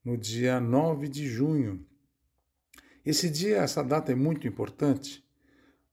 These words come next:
porque todos nós temos que lembrar que a imunização, a importância das vacinas,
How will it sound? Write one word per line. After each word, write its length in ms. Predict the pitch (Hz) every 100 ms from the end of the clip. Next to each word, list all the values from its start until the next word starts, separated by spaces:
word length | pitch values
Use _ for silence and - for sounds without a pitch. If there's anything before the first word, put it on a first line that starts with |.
| _
porque 880 | 139 131 123 - 135 135 131 127 -
todos 360 | 180 160 135 123
nós 580 | 143 143 - - - -
temos 260 | 143 131 131
que 140 | 139
lembrar 600 | 127 110 110 139 123 - - _ _ - _ _ _ -
que 120 | 135
a 80 | 139
imunização, 680 | 147 143 135 123 117 - 143
a 40 |
importância 640 | 143 139 - - 165 160 139
das 180 | 127
vacinas, 840 | 117 113 - 160 165 117 98 -